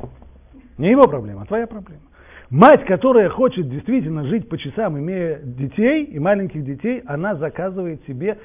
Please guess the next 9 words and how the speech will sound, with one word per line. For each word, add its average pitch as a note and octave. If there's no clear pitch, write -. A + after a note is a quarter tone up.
невероятно D3+
тяжёлую, F#3
нервную, E3
напряжённую C#3+
жизнь, G3
которая E3
будет D#3+
её D#3+
изматывать. A#2